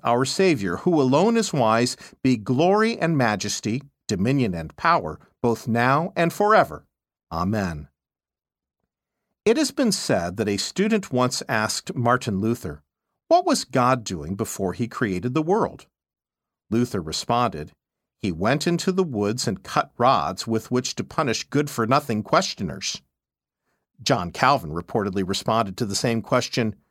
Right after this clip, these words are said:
"God was not idle, but was creating hell for curious questioners."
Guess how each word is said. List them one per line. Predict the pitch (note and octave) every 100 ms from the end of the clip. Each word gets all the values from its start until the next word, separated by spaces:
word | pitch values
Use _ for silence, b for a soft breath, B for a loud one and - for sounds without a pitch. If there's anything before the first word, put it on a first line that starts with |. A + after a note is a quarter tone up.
| _ _ -
"God | A#2 D3 F#3 G#2+
was | G#2+
not | B2+ B2 A#2
idle, | C#3 F3+ D#2+ G2+
but | - E3
was | C#3+
creating | - C3+ B2+ D3 C#3+
hell | B2+ - A3 G#2
for | - G2
curious | - A#2+ G2+ F#2+ -
questioners." | - G#2 - A#2 G#2+ G#2 -